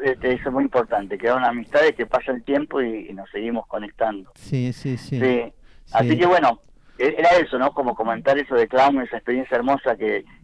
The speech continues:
Speaker 1: que tuvimos con Pablito,
Speaker 2: Mm.
Speaker 1: eh, una idea muy buena de Pablo fue, y también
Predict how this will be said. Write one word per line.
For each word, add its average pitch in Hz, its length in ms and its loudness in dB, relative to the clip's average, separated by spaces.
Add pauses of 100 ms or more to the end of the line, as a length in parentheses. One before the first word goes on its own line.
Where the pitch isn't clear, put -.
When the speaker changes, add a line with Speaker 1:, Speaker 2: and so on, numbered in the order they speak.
Speaker 1:
que 107 100 -6
tuvimos 117 360 -4
con 113 160 -2
Pablito, 143 480 0 (500)
Speaker 2:
Mm. - 60 -16
Speaker 1:
eh, 101 480 2 (600)
una 117 160 -4
idea 120 160 4
muy 135 140 2
buena 131 340 4
de 117 120 2
Pablo 143 640 4 (200)
fue, 143 380 4
y 107 180 -4
también 110 680 -2